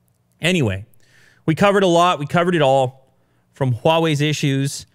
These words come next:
to hockey stick tech to Will and his weird deep fakes obsession, which we're all aware of,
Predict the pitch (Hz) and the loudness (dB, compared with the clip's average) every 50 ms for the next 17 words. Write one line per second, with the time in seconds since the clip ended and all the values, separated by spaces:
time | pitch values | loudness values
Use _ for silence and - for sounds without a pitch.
0 | _ _ _ - - 135 131 147 147 - - 127 - - - 98 101 - _ - | _ _ _ -4 -4 0 0 0 -2 -2 -4 -8 -8 -6 -8 -10 -10 -10 _ -4
1 | 120 107 104 104 - - _ _ _ _ _ _ _ - - 135 127 147 190 196 | -2 -2 -2 -4 -8 -16 _ _ _ _ _ _ _ -6 -4 -4 0 0 0 2
2 | 165 113 113 110 113 113 117 110 117 120 131 147 156 156 156 151 170 - _ _ | 2 0 0 -2 -2 -2 -4 -4 -6 -8 -6 -6 -4 -4 -4 -4 -6 -8 _ _
3 | _ - 127 - 147 156 170 - - - 117 110 110 - - - - - _ _ | _ -14 -6 -6 -6 -6 -6 -10 -6 -4 -4 -4 -4 -8 -12 -18 -18 -18 _ _
4 | _ _ _ _ _ _ _ - 113 110 - - 113 107 107 - 139 131 135 156 | _ _ _ _ _ _ _ -8 -8 -8 -6 -4 -4 -4 -4 -4 -4 -4 -6 -6
5 | - _ _ _ _ _ _ _ _ _ _ - 113 113 - - 113 123 120 120 | -10 _ _ _ _ _ _ _ _ _ _ -10 -10 -8 -6 -4 -2 0 0 0
6 | 117 120 120 120 135 147 135 117 113 110 113 117 - - - | 0 0 -2 -2 -2 -2 -2 -2 -2 -4 -4 -6 -8 -14 -20